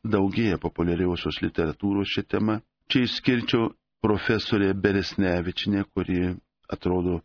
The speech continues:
liks fundamentalė pradininkė šioj srity. Jos kolegų tyrimai su studentais atskleidžiantys, kad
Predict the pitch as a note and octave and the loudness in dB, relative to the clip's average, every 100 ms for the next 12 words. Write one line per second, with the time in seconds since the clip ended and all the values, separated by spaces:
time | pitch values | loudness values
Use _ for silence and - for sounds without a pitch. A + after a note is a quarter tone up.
0 | _ - G2 G2 - - - _ _ - | _ -2 0 0 -2 -8 -12 _ _ -2
1 | G2 F#2+ F#2 F2 F#2 F2+ - G2 F2 F2 | 2 2 2 0 0 -2 0 0 0 0
2 | F#2 F#2 - F#2+ - F#2+ - G2 - G#2+ | 0 0 -4 -4 -2 -2 -2 -4 -4 -4
3 | G#2 _ - A#2 A#2 - G#2+ F#2+ F#2+ G2 | -4 _ 0 0 0 0 2 2 2 0
4 | - A2 A2 G#2+ G#2 G#2 - - - F2 | 0 0 2 2 2 0 -4 -6 -6 0
5 | F#2+ G#2 G#2 A2 - - - A2 - - | 2 2 0 -4 -4 -10 -2 -2 -2 0
6 | A2 A2 G#2+ A2 G#2 - - - G2 | 4 4 4 2 2 -2 -2 -4 -4